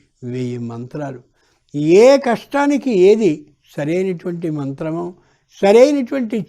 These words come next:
చికిత్సని ఇయ్యగలిగిన ఔషధమో అది దాంట్లో కనిపిస్తుంది. కాబట్టి సామూహికంగా విష్ణు సహస్రనామాన్ని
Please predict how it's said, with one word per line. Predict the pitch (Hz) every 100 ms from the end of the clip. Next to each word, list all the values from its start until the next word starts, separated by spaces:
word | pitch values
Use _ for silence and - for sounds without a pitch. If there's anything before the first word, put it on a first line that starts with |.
| -
చికిత్సని | 190 254 208 - 254 247 -
ఇయ్యగలిగిన | 185 180 175 165 160 156 - -
ఔషధమో | 151 180 220 214 208 247 247 196 _ _ _ _ -
అది | 139
దాంట్లో | 131 120 123 131 202
కనిపిస్తుంది. | 190 160 147 - 156
కాబట్టి | 147 143 131 156 135 _ _ _ _ -
సామూహికంగా | 160 170 208 262 247 262 - 247 233 233
విష్ణు | 226 165 - 240 226
సహస్రనామాన్ని | - 151 180 - 143 160 147 160 160 175 143